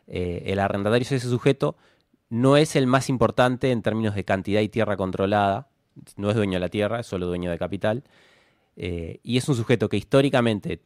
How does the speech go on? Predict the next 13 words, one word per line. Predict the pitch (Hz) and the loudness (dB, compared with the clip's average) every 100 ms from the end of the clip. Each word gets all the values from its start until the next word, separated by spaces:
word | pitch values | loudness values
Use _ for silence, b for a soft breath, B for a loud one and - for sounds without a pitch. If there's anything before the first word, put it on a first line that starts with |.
| - | -6
tuvo | 110 107 | -2 0
una | 104 | -2
escala | - 107 104 | 0 0 2
mediana | 104 120 127 110 | 2 0 0 0
en | 104 | -2
Uruguay, | 98 107 123 147 - _ _ | -2 -2 -2 -6 -14 _ _
eh, | 87 87 90 - | -18 -16 -14 -16
o | - _ _ - | -20 _ _ -20
mediana | - 87 95 95 - | -12 -8 -6 -6 -6
o | 92 | -8
pequeña, | - 90 127 113 117 131 _ b b b b b b _ - | -6 -4 -2 -2 -4 -8 _ b b b b b b _ -10
y | 123 120 | -6 2
que, | 120 110 - | 4 4 2